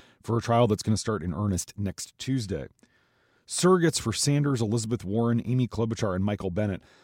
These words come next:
will lead events on their behalf while they're in D C. Insiders agree that Klobuchar is the most likely to suffer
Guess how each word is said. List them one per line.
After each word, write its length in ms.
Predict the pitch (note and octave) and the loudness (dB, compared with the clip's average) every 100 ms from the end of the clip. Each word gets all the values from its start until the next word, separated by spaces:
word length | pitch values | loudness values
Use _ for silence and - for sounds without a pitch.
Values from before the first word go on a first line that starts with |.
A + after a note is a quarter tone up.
| _ | _
will 160 | A2+ B2 | 0 4
lead 180 | C#3+ D3 | 6 6
events 260 | B2+ C3+ | 4 2
on 120 | B2 A2+ | 2 2
their 140 | A2 | 0
behalf 540 | G2+ F2 C#3 A#2 G#2+ | -2 -2 -2 -2 -4
while 180 | G2+ A2 | -2 -2
they're 180 | A2 G2+ | 0 -2
in 120 | G#2 | -2
D 140 | F#2+ F2+ | -4 -4
C. 280 | - G2 - _ _ _ _ _ - - | -4 -4 -6 _ _ _ _ _ -12 4
Insiders 640 | G3 G#3+ F#3 D#3 C3 C3 - | 6 6 6 4 4 0 -2
agree 380 | B2 G#2+ C3+ C3+ | -4 0 2 2
that 220 | G#2+ - | 0 -8
Klobuchar 920 | - - F3 D#3 - - D#2 D2 F2 - | -10 -2 2 2 0 -4 -6 -6 -8 -4
is 160 | A2 | -2
the 140 | G#2 A2 | 0 2
most 400 | A2+ D#3 - A2+ | 4 2 0 -2
likely 420 | A2+ A2+ A#2+ G#2+ | -2 -2 -2 -2
to 240 | - F2 | -4 -8
suffer 460 | - - C3 F#2+ | -6 -4 -4 -6